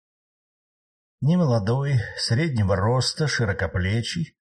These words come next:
сильно развитыми мускулами и костлявым, продолговатым, смуглым лицом,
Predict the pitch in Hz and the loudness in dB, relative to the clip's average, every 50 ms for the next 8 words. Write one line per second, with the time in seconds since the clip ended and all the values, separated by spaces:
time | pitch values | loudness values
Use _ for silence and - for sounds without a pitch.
0 | _ - - - - 113 135 156 151 143 135 127 123 117 - - - 104 92 98 | _ -10 -8 -4 -2 0 0 0 2 2 2 2 0 0 -2 -2 -4 -2 0 2
1 | 117 131 123 107 117 120 113 - 113 95 98 95 90 90 113 127 127 - - 151 | 2 2 2 0 -2 -4 -2 -2 -2 0 0 2 2 2 0 0 -2 -4 -6 -4
2 | 143 147 - - 135 113 - - - - - - - - 92 95 120 139 139 147 | -2 0 0 0 0 0 -2 -2 -4 -4 -4 -4 -4 -4 -2 0 0 0 0 -2
3 | 131 - - 107 95 95 92 90 90 95 98 127 139 139 139 123 110 - - - | -4 -2 -2 -2 -2 -2 -2 0 0 2 2 2 2 0 -2 -4 -4 -4 -4 -2
4 | 90 117 127 117 101 101 95 90 85 85 80 - - - - 113 151 - - | -2 -2 -2 0 -2 0 0 0 0 -2 -4 -4 -4 -2 0 0 -2 -2 -4